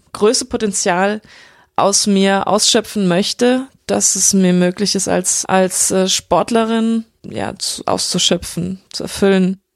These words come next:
Und es macht sehr, sehr viel Spaß, sich Ziele zu stecken und, und alles dafür zu tun. Ich denke, das ist eine sehr intensive Lebensweise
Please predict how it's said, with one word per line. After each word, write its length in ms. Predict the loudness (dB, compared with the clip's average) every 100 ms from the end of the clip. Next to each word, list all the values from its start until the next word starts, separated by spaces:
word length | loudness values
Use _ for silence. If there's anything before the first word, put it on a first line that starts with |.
| -2
Und 120 | 0
es 160 | 2 2
macht 300 | 2 2 -4
sehr, 200 | 0 2
sehr 140 | 2 0
viel 180 | -2
Spaß, 420 | -4 0 2 2 0
sich 180 | -2
Ziele 340 | 0 0 2 2
zu 160 | 2
stecken 480 | 0 2 -2 0 0
und, 460 | 2 0 0 0 -4
und 240 | -4 -2
alles 240 | 0 -2 -2
dafür 260 | -4 -4
zu 140 | -8 -6
tun. 220 | -4 -4
Ich 80 | -2
denke, 160 | 0
das 160 | 0 -2
ist 120 | -2
eine 100 | -2
sehr 280 | 2 2 2
intensive 420 | 0 0 0 0
Lebensweise 800 | 2 4 2 2 2 4 2 0